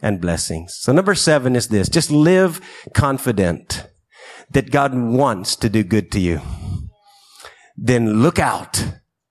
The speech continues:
for the signs of that favor.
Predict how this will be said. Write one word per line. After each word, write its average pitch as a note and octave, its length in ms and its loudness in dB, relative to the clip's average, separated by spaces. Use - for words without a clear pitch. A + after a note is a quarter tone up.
for - 240 -2
the E2 140 -2
signs D2+ 960 -4
of E2 160 -2
that E2+ 200 -2
favor. D#2 560 -4